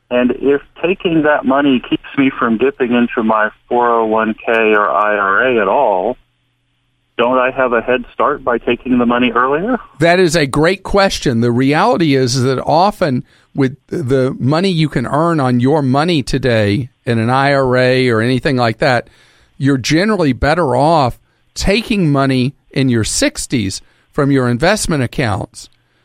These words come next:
Speaker 2: than taking the Social Security earlier because of the enormous back-end benefit if you live a long time. If you follow what I've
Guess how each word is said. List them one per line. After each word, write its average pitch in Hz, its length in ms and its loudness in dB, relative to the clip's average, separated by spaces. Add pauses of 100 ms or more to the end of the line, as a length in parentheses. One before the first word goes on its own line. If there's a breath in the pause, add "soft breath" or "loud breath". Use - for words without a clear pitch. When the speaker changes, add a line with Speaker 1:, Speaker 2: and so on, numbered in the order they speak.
(180)
Speaker 2:
than 170 560 0
taking 160 640 0
the 147 120 -2
Social 147 380 -2
Security 123 500 -2
earlier 135 500 0
because 143 400 -4
of 139 80 -2
the 131 140 0
enormous 127 840 0 (480 loud breath)
back-end 165 640 0
benefit 113 640 -2
if 120 160 -2
you 131 120 0
live 135 260 0
a 131 40 -2
long 117 320 0
time. 139 460 -2 (480 soft breath)
If 120 180 0
you 185 160 2
follow 180 520 0
what 135 260 0
I've 131 340 0